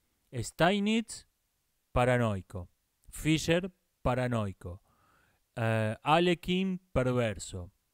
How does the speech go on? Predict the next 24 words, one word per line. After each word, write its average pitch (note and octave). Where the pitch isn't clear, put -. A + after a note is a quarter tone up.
No, A2
no, B2
no, A2+
o G#2+
sea, C3+
tendría B2+
y A2+
un B2
par C3
más, C#3
otras B2+
cosas. G2+
Y, G2
y B2
otras E3
son, G2
eh, F2
se -
está B2
omitiendo A#2+
otras G2
causas. G#2+
Este, F#2+
am, A2+